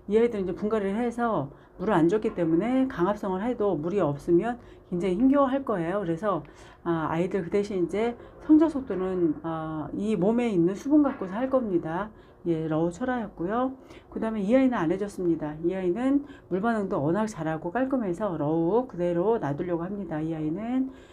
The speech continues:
예, 그리고 이제 모처럼, 어, 이 다이소 화분이거든요. 여기 블루헬프. 아, 이 아이도 뿌리는 굉장히 건강했습니다. 아이들이 한 몸 군생은 아니에요. 따로따로 몸입니다. 그래서 이 아이도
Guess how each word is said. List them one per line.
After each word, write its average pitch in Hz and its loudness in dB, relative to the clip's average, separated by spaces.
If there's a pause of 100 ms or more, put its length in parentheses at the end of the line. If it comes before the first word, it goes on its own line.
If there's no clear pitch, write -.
(200)
예, 202 0
그리고 233 0
이제 220 0
모처럼, 233 2 (260)
어, 190 -2
이 208 0
다이소 240 2
화분이거든요. 214 2
여기 165 -2
블루헬프. 214 0 (400)
아, 214 0
이 208 2
아이도 254 6
뿌리는 302 6
굉장히 208 -6
건강했습니다. 185 -4
아이들이 208 0
한 277 6
몸 349 8
군생은 202 -2
아니에요. 170 0 (280)
따로따로 277 4
몸입니다. 175 2
그래서 160 -4
이 165 0
아이도 190 2